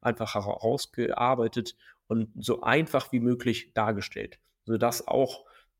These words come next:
ich sag mal, m-, meine Eltern oder meine Oma das benutzen kann, weil das ist unser Ziel, dass wirklich der User es so einfach wie möglich hat. Und im Hintergrund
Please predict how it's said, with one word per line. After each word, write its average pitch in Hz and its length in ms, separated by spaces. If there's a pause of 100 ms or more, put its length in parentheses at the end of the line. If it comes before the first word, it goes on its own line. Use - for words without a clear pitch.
(160)
ich 123 140
sag 120 200
mal, 113 320 (300)
m-, - 480 (240)
meine 123 360
Eltern 143 400
oder 120 140
meine 113 300
Oma 123 440 (340)
das - 340
benutzen 127 420
kann, 123 300
weil 104 100
das 120 240
ist - 120
unser 113 260
Ziel, 131 480
dass 110 300
wirklich 113 500
der 107 220
User 131 560 (520)
es - 160
so - 120
einfach 127 400
wie 117 100
möglich 165 380
hat. - 240 (720)
Und 113 160
im 98 100
Hintergrund 107 720